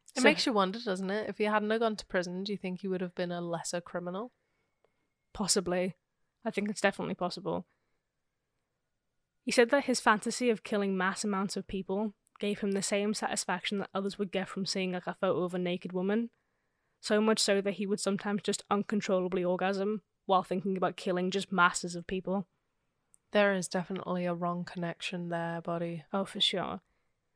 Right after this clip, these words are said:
Speaker 2: So he was released in nineteen thirteen and unsurprisingly, prison did not affect him in any way other than making him worse.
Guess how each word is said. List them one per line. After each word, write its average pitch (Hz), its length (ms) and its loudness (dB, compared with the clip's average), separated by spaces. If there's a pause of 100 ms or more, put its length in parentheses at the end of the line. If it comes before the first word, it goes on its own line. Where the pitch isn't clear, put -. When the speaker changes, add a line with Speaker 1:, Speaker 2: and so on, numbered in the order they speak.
(540)
Speaker 2:
So 214 260 8
he 226 160 4
was 233 240 4
released 247 340 6
in 220 80 2
nineteen 196 400 2
thirteen 143 400 -2
and - 160 -6
unsurprisingly, 180 960 -2
prison 196 320 -2
did 175 220 -2
not 175 300 2 (540)
affect 196 360 2
him 180 100 0
in 180 80 -2
any 180 220 0
way 180 300 2
other 180 120 -6
than 185 160 0
making 180 300 -2
him 175 120 -2
worse. 180 520 -2